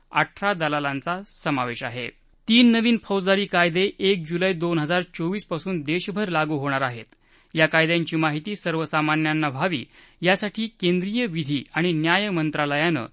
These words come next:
उद्या मुंबईतल्या वरळी इथल्या एनएससीआय सभागृह इथं फौजदारी न्याय व्यवस्थेच्या प्रशासनात भारताचा प्रगतिशील मार्ग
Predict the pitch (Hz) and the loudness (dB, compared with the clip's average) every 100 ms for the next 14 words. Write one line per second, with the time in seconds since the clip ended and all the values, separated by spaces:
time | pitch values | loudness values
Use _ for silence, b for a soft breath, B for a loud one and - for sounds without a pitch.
0 | b b b 175 175 220 202 190 185 196 | b b b -4 2 2 2 0 0 -2
1 | 196 196 160 165 208 185 160 175 175 180 | 0 0 0 0 0 -4 -4 0 2 0
2 | b b b _ _ 196 220 226 - 175 | b b b _ _ 0 0 -2 0 -2
3 | 175 - 185 170 160 170 175 160 151 151 | -2 -6 -2 4 4 4 -2 -6 -2 -2
4 | 160 156 151 156 143 113 b b b - | -2 0 0 -2 -4 -4 b b b 0
5 | 180 185 185 202 220 180 170 175 160 165 | 0 2 2 2 2 2 4 2 0 -2
6 | 160 - 160 175 180 160 147 160 - 156 | -4 -8 -6 -2 -2 -2 -4 -4 -2 -2
7 | 170 - b b b 131 123 170 190 185 | -2 -4 b b b -8 -2 -2 0 -2
8 | 185 196 - 165 180 214 190 196 151 160 | 0 -4 -2 -4 -4 -6 -6 -2 2 2
9 | 165 | 2